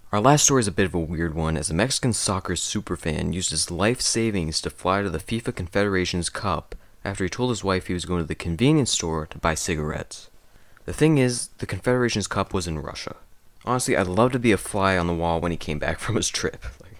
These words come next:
why would he use his life savings to go to the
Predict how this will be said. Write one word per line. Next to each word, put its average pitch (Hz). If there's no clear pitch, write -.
why 87
would 147
he 143
use 120
his 92
life 98
savings 87
to -
go 98
to 90
the 85